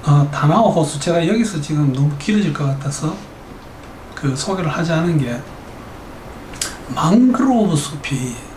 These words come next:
어마어마하게 넓게 펴져 있습니다. 그 잘피도 그렇지만 망그로브도 우리 해양 환경이 굉장히 중요합니다. 그래서 그것도 별도로 관광을 하실 수 있습니다.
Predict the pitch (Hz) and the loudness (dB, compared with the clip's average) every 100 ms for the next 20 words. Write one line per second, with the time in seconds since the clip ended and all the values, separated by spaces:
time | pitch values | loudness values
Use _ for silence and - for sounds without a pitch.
0 | - - 127 117 117 123 131 139 139 151 | -14 -6 -4 -2 0 0 2 4 4 4
1 | 147 135 208 - - 127 139 143 - - | 2 2 0 -2 -6 -6 -4 -6 -8 -10
2 | - - - - 160 143 - - - - | -14 -16 -12 -8 -2 0 -2 -6 -12 -14
3 | - - - - - - 143 135 175 208 | -14 -12 -12 -12 -6 -2 0 4 2 2
4 | 277 277 165 147 156 147 143 233 240 247 | 0 2 2 2 0 2 4 4 4 2
5 | 196 143 135 131 135 143 190 208 190 160 | 0 -2 -2 0 0 2 2 2 2 2
6 | 170 160 147 156 202 214 220 233 208 151 | 2 0 2 4 6 4 4 2 2 2
7 | 139 139 135 127 139 151 - - - - | 4 4 2 -2 -2 -2 -4 -12 -14 -14
8 | - 170 160 151 143 - - - - - | -10 -6 -2 0 0 0 -10 -14 -12 -8
9 | - 156 190 196 220 262 269 - - - | -2 2 4 6 6 4 0 -8 -10 -6
10 | - 175 175 202 170 165 139 151 147 143 | 2 2 2 2 2 2 4 6 6 4
11 | 139 151 156 143 143 - 143 139 | 4 2 -2 -6 -8 -8 -8 -8